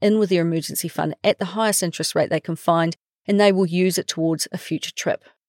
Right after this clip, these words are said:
The beauty of their uncomplicated financial life is that their money and attention are not being pulled in different directions with things like student debt, credit card debt, rental property debt, investing, KiwiSaver, and so on. They know that this money is earmarked for a future trip,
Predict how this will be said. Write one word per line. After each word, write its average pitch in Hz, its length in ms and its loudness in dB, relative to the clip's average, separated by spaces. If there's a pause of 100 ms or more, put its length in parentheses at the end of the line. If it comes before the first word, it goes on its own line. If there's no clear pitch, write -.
(420)
The 214 80 6
beauty 247 380 4
of 190 160 4
their 196 160 4
uncomplicated 175 640 -2
financial 151 420 -4
life 156 280 -2
is 180 100 0
that - 180 2
their 247 120 4
money 220 400 2
and 190 140 -2
attention 185 720 -4 (280)
are 202 100 2
not 202 380 4
being 185 160 -2
pulled 170 260 -2
in 160 80 -4
different 160 280 -6
directions 165 480 -4
with 160 100 -4
things 160 220 -4
like 139 120 -2
student 185 420 -2
debt, 185 340 0
credit - 320 -2
card 170 260 -2
debt, 175 340 -2 (260)
rental 196 320 -2
property 185 400 0
debt, 185 340 0
investing, 185 720 -2 (220)
KiwiSaver, 190 560 4
and 180 120 0
so 180 280 4
on. 233 180 2
They 214 300 2 (240)
know 208 380 6
that - 180 0
this - 180 0
money 180 220 2
is 175 120 -2
earmarked 180 380 0
for 180 120 -2
a 165 40 -2
future 170 320 -8
trip, - 320 -2